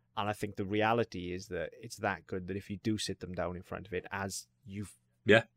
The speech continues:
Speaker 1: been witness
Speaker 2: absolutely.
Speaker 1: to, they will fucking watch it. But I just don't think it
Speaker 2: Yeah.
Speaker 1: would get through the boardroom today.
Speaker 2: No, I don't either, because the, yeah, as I said, the perception would be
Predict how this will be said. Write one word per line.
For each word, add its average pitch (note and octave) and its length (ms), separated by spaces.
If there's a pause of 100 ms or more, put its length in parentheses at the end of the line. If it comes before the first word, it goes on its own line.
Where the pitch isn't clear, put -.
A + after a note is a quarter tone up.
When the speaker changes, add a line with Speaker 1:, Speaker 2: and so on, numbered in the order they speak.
Speaker 1:
been G#2+ 180
witness A2+ 340
Speaker 2:
absolutely. G#2 200
Speaker 1:
to, F2+ 240 (520)
they A#2 100
will A2+ 220
fucking G2 380
watch G2 280
it. E2+ 200
But A2+ 100
I A2+ 40
just A2 200
don't A#2 240
think G#2+ 240
it A2+ 40
Speaker 2:
Yeah. - 60
Speaker 1:
would G2 120
get G#2 220
through G2+ 240
the F#2+ 80
boardroom G2 560
today. F#2+ 360 (760)
Speaker 2:
No, G2+ 180
I F#2 100
don't E2+ 180
either, D#2+ 180
because E2+ 300
the, F2 140
yeah, E2+ 160
as D#2 80
I - 40
said, D#2 120
the - 40
perception - 380
would D#2+ 120
be E2 220